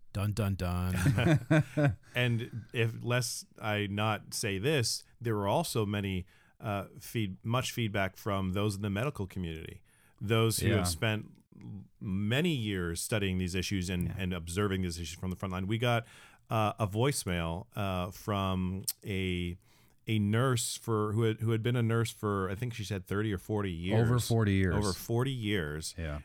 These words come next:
Speaker 3: And she was very adamant about thanking you for taking the time to research this properly and that you got it right in
Speaker 2: Yeah.
Speaker 3: terms of the medical side of this. Um, and, and that wasn't the only one. There were, there was many. So this is not,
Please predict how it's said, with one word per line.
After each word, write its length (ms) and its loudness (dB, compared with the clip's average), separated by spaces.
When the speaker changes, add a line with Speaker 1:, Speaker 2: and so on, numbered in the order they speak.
Speaker 3:
And 160 2
she 500 2
was 340 0
very 840 0
adamant 520 2
about 320 -4
thanking 480 -2
you 180 0
for 380 -2
taking 420 0
the 100 -2
time 640 -4
to 200 0
research 680 0
this 200 0
properly 840 -4
and 280 0
that 160 -2
you 180 -4
got 320 -4
it 100 -8
right 360 -8
in 120 -2
Speaker 2:
Yeah. 80 -2
Speaker 3:
terms 320 -2
of 200 -4
the 120 -4
medical 420 -4
side 300 -6
of 40 -8
this. 240 -8
Um, 380 -2
and, 140 -2
and 160 2
that 80 2
wasn't 260 0
the 100 0
only 200 0
one. 240 -2
There 100 -2
were, 160 -2
there 180 -6
was 140 -4
many. 160 0
So 160 -4
this 180 0
is 160 -4
not, 300 0